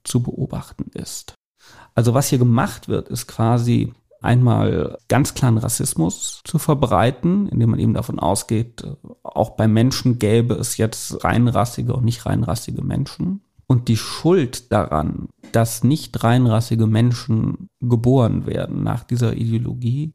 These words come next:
liegt komplett bei der Frau. Die Schuld liegt darin, dass die Frau einen Geschlechtsverkehr hatte mit einem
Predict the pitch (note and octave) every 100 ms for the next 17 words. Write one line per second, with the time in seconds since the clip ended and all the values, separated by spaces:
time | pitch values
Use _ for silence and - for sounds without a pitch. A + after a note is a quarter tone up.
0 | - A#2+ A#2+ - A2 A#2+ - A#2+ A#2+ -
1 | - - - _ _ - A2+ - C#3 D#3+
2 | - - - A#2+ A#2+ B2+ A#2+ A#2+ C3+ C3+
3 | C#3+ D3 - C3 B2 - - - _ -
4 | - - A2+ A#2+ B2+ C#3+ - _ - A2+
5 | - A#2 A#2 - - A#2+ - - A2+ A2+
6 | - A2+ A#2+ A#2 - - G#2+ G2+ G#2 D3